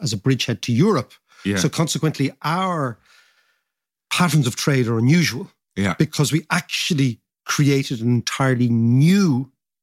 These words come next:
Speaker 1: industrial machine here in the nineteen seventies, eighties, nineties, and two thousands, right? And that industrial machine is the most globalized, most open, most transparent. It is a problem because it's far too many multinationals, right?
Speaker 2: Sure.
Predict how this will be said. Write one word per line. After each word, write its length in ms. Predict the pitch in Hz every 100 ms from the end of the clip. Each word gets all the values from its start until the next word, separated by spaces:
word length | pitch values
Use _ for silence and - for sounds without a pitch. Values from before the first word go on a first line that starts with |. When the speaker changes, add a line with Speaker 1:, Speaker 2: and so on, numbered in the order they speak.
| _ _ _ -
Speaker 1:
industrial 480 | 139 156 147 147 120
machine 340 | 113 - 180
here 240 | 113 185 - _ _ _ _ _ _ -
in 140 | 156
the 80 | 147
nineteen 220 | 139 120
seventies, 400 | - 160 131 131
eighties, 240 | 135 117 110
nineties, 400 | 120 110 117 - _ -
and 120 | -
two 100 | -
thousands, 480 | 127 127 107 - 90
right? 220 | 123 - - _ _ _
And 180 | 135 139
that 160 | 120 175
industrial 400 | 165 160 - 139
machine 320 | 123 143 131
is 100 | 117
the 80 | 131
most 360 | 139 151 -
globalized, 680 | 156 151 139 131 123 120 - _ _
most 320 | 123 175 190 170
open, 360 | 139 - 127
most 220 | 120 156 -
transparent. 720 | 156 135 - 135 127 135 - _ _ _ - _ -
It 100 | 190
is 100 | 208
a 60 | 220
problem 360 | - 202 147 131
because 120 | 120
it's 80 | 123
far 160 | 160 139
too 120 | 143
many 140 | 127
multinationals, 760 | 127 127 127 160 - - - -
right? 140 | 135 185
Speaker 2:
Sure. 220 | 156